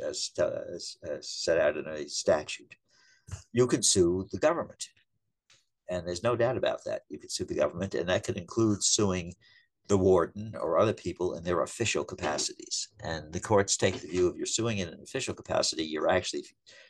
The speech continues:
suing the government. You're not suing the individual in their personal individual capacity. And usually you're seeking injunctive relief in those cases, but you may also be seeking damages. Uh, but what about suing individuals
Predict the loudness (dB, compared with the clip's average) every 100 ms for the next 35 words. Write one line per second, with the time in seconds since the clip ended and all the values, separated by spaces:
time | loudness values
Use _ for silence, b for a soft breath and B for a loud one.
0 | B 6 6 6 2 2 2 2 -10 -12
1 | -12 _ _ _ _ _ -4 0 2 2
2 | 0 0 -4 -12 -12 -6 -4 -4 -4 -6
3 | -6 -8 -8 0 2 2 0 -6 -10 _
4 | -10 -2 0 2 0 -2 -6 -4 -4 -6
5 | -10 -18 B B B B _ -6 0 0
6 | 0 -4 -12 -16 _ 2 8 8 8 6
7 | 8 6 4 0 -4 -12 -2 -2 -2 -12
8 | -10 -10 -10 -12 -12 -10 -8 -10 -10 -8
9 | -6 -6 -6 -4 -4 -4 -4 -6 -6 -6
10 | -8 -12 -6 -4 -4 -10 -12 -12 -12 b
11 | b b b _ -2 4 6 6 4 2
12 | _ -8 4 4 6 6 6 6 2 2
13 | 2 4 4 2 -2 -6 -4 -2 -2 -4
14 | -6 -4 -4 -6